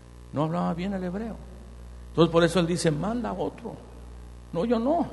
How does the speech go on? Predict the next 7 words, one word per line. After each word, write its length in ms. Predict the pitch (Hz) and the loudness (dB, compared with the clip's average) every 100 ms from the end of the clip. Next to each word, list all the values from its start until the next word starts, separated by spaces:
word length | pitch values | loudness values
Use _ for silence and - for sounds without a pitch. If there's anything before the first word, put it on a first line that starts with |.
| - - - - - - - - | -6 -12 -14 -14 -18 -18 -16 -10
Yo 80 | 349 - | -10 -8
no, 280 | 370 330 220 - | -8 -8 -10 -12
pues 120 | - | -12
yo 120 | - 240 | -8 -6
soy 140 | 175 | -6
tartamudo. 680 | 147 147 127 113 170 196 160 123 - - - - - - - - - | -4 -4 -2 -2 -2 -2 -6 -10 -14 -18 -18 -18 -18 -18 -18 -18 -10
¿Sí? 240 | 147 180 | -6 -6